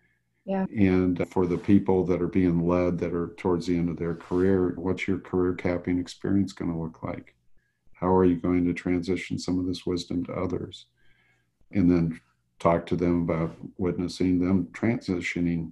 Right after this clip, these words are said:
Speaker 2: wisdom to others and the impact. Just keep feeding them to encourage them to do more. A lot of it is around effort. It's interesting. Uh, I did a lot of coaching in sports, not just in business.
Speaker 1: Yeah.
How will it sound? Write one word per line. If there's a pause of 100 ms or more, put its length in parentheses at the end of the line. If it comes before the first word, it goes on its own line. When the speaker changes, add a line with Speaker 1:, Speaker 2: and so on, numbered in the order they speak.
Speaker 2:
wisdom
to
others
and
the
impact. (100)
Just
keep
feeding
them
to (560)
encourage
them
to
do
more. (760)
A
lot
of
it
is
around
effort. (1040)
It's
interesting. (720)
Uh, (160)
I
did
a
lot
of (220)
coaching
in
sports,
not
just (140)
in
business. (580)
Speaker 1:
Yeah.